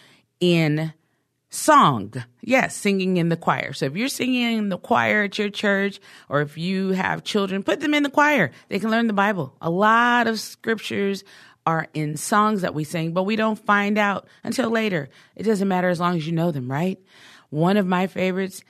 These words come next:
that I have depended on since I learned this in the choir, um, God has not given us a spirit of what? Fear. So in a panic, frantic,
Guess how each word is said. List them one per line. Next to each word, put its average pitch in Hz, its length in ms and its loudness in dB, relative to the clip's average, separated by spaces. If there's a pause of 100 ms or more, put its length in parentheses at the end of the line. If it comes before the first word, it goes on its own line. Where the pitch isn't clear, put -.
(160)
that 156 160 0
I 160 80 2
have 147 400 -2
depended 180 500 -4
on 170 280 0
since 185 360 -4
I 170 100 -2
learned 240 320 0
this 254 200 -2
in 247 100 0
the 240 80 0
choir, 233 480 0 (480)
um, 175 420 0
God 269 280 2
has 277 120 -2
not 233 220 0
given 196 320 0
us 180 380 -4 (240)
a 156 100 -6
spirit 160 580 -2
of 139 140 -6
what? 127 280 -8 (260)
Fear. 233 540 2 (520)
So - 240 2
in 302 180 4
a 339 60 4
panic, 254 540 0
frantic, 196 720 0